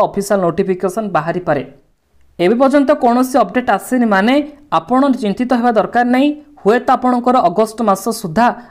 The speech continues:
ଆପଣଙ୍କର କିଛି ନା କିଛି ନୂଆ ଅପକମିଂ ନୋଟିଫିକେସନ୍ ସେ ପ୍ରକାଶ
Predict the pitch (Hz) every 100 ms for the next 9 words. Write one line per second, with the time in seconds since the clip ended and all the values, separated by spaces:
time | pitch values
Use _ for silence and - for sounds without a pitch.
0 | - 160 214 226 226 226 226 180 220 226
1 | 220 202 226 202 - _ 160 165 226 202
2 | - 202 214 214 156 185 185 208 226 214
3 | 247 208 - _ - 226 190 165 196